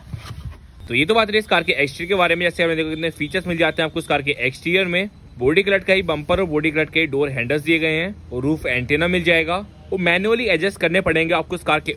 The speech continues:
ओआरबीएम्स। वो इस कार में आपको वन थाउजेंड सीसी का इंजन मिल जाएगा, जो कि produce करता है फिफ्टी फ़ाइव बीएचपी की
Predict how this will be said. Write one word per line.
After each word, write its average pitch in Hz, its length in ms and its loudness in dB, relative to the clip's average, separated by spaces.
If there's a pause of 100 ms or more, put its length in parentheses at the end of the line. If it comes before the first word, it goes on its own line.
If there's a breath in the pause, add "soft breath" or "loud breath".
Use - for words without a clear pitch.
ओआरबीएम्स। 175 680 2
वो 139 60 -2
इस 160 100 -4
कार 185 140 4
में 185 80 0
आपको 185 140 0
वन 156 180 0
थाउजेंड 135 380 -2
सीसी 139 280 -8
का 143 220 -2
इंजन 127 240 -4
मिल 175 140 -2
जाएगा, 156 340 2
जो 180 160 -6
कि 196 80 0
produce 202 340 0
करता 202 240 2
है 202 60 0
फिफ्टी 190 300 -2
फ़ाइव 165 260 2
बीएचपी 156 360 0
की 143 100 0